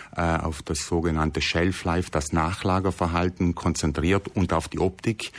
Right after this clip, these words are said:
Ähm, der Geschmack, ähm, wurde jetzt nicht links liegen gelassen, aber war jetzt nicht immer im Zentrum der Zuchtziele. Aber wir haben jetzt auch eine neue Generation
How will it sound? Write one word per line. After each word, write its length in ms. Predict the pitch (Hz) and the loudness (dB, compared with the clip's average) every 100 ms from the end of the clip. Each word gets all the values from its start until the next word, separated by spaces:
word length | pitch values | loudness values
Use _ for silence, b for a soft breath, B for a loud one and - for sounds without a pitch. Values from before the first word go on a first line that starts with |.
| B B B B | B B B B
Ähm, 380 | 87 87 87 87 - - - 87 - - | 0 4 4 2 0 -6 -8 -8 -4 0
der 120 | 90 | 2
Geschmack, 800 | 90 - - 95 110 - - - | 2 0 2 2 2 -2 -4 -2
ähm, 420 | 98 92 90 87 82 | 0 2 4 2 0
wurde 380 | - 90 98 95 | 0 2 2 4
jetzt 240 | 90 - 107 | 2 2 0
nicht 260 | - - | 0 0
links 340 | 101 117 - - | 2 2 0 2
liegen 280 | 98 117 | 2 4
gelassen, 500 | 110 101 104 107 - | 2 2 2 0 0
aber 220 | 69 85 92 85 | 0 0 2 2
war 220 | 87 87 90 | 2 2 2
jetzt 520 | 90 85 - - - | 2 0 -4 -8 -2
nicht 340 | 98 98 - | 0 0 0
immer 260 | 95 101 107 | 0 2 2
im 140 | 101 | 0
Zentrum 520 | - 90 101 - 104 92 | 0 0 0 0 0 2
der 260 | 87 85 - | 2 2 0
Zuchtziele. 720 | 107 - - 101 98 104 104 B B | -2 -2 -4 0 2 2 0 B B
Aber 160 | 87 90 | 0 2
wir 140 | 90 | 2
haben 180 | 101 107 | 4 2
jetzt 160 | 98 | 2
auch 160 | 90 92 | 0 2
eine 160 | 90 85 | 2 4
neue 320 | 87 101 101 | 4 4 2
Generation 800 | 95 87 80 - 90 90 104 | 2 2 0 -2 0 4 4